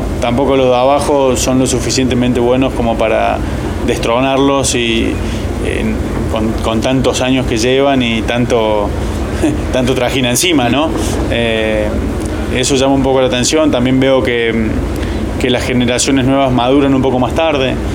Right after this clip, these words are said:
O sea, no ves chicos de, de, de veinte años con grandes resultados, los ves a los veintitrés, veinticuatro,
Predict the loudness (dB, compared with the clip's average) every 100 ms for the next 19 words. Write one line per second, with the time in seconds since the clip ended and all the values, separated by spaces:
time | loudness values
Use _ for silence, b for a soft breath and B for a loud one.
0 | B B -2 0 0 0 -2 0 0 2
1 | 2 2 2 0 0 0 0 0 0 0
2 | 0 -2 0 0 2 2 0 0 0 2
3 | 2 2 0 -2 -4 B B -2 0 0
4 | 0 0 0 0 0 0 2 2 2 0
5 | -2 -2 -2 -2 0 2 2 2 0 2
6 | 2 2